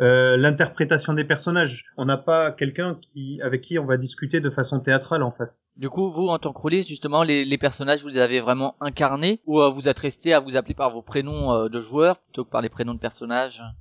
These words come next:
Speaker 1: Alors, euh, je ne sais pas si mes collègues de jeu étaient rôlistes. C'est des gens que j'ai rencontrés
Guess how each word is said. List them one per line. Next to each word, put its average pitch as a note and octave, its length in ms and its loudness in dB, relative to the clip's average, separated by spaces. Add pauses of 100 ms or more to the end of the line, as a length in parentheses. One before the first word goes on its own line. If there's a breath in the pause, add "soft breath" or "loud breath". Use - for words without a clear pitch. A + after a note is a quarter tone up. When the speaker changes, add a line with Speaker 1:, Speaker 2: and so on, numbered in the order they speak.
(340 loud breath)
Speaker 1:
Alors, D3 420 4
euh, C#3+ 240 4
je C3 120 -2
ne D3 80 0
sais D3 260 -6
pas G3+ 140 -8
si - 180 -8
mes D#3 120 -2
collègues D#3 260 0
de D3 100 0
jeu C#3+ 140 0
étaient D3 160 0
rôlistes. C3+ 480 -2 (200)
C'est B2 200 -6
des B2 140 4
gens D3 180 4
que C#3 100 2
j'ai B2 120 2
rencontrés C#3 760 2